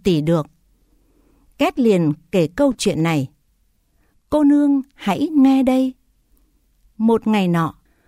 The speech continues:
vua ta cho phép ta dự tiệc nước của ngài. Ta và hiền thê cùng đến nô đùa. Buổi chiều tối, chúng ta cùng vua trở về cung.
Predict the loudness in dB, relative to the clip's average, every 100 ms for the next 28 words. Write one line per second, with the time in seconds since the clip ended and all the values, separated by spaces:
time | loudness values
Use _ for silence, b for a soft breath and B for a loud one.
0 | _ _ _ -2 0 0 -2 -2 -4 -8
1 | _ _ -4 -2 0 -2 -2 -2 -2 -4
2 | -8 -2 -2 -4 -4 -4 0 -2 -2 -6
3 | _ -4 -2 -2 -2 -4 -8 _ _ _
4 | _ _ _ _ -2 0 0 -2 -2 0
5 | 0 0 -2 -4 -6 _ _ -4 -2 0
6 | -2 -2 -2 -2 -2 -2 -2 -2 -8 _
7 | _ _ _ _ _ _ _ -4 0 0
8 | -2 -4 -4 -4 -2 -2 0 -2 -6 _
9 | _ -20 -4 -2 -2 -2 -4 -6 -6 -6
10 | -6 -4 -2 -2 -6 _ -6 -4 -4 -4
11 | -4 -6 -6 -4 -2